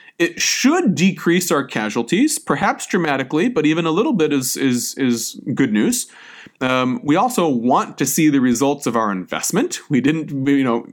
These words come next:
build these things to just let them sit in a room and not use them. Um, and mass Japanese casualties are largely irrelevant. So why not? Why not?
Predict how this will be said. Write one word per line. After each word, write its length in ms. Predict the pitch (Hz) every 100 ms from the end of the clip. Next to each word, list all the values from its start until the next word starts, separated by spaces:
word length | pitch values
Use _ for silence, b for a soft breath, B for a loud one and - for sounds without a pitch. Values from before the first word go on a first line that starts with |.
| 131
build 240 | 127 185 147
these 220 | 147 -
things 340 | 139 143 214
to 80 | -
just 180 | 135 135
let 60 | 143
them 120 | 127
sit 240 | 120 180
in 80 | 156
a 60 | 139
room 320 | 143 175 156
and 100 | 131
not 220 | 135 139
use 220 | 127 123
them. 260 | 120 190 - B B B B B B B B B
Um, 400 | 139 143 143 147
and 160 | 214
mass 320 | 226 240 -
Japanese 540 | - 190 180 180 170 160
casualties 560 | 147 135 131 127 123
are 80 | 123
largely 380 | 107 90 - 90
irrelevant. 500 | 87 87 85 87 69
So 220 | - 156
why 720 | 156 143 139 143 143 143 139 143 b -
not? 640 | 87 87 85 - - - _ _ _ _ _ _ _ _ _ -
Why 340 | 92 92 90
not? 460 | 90 85 82 - -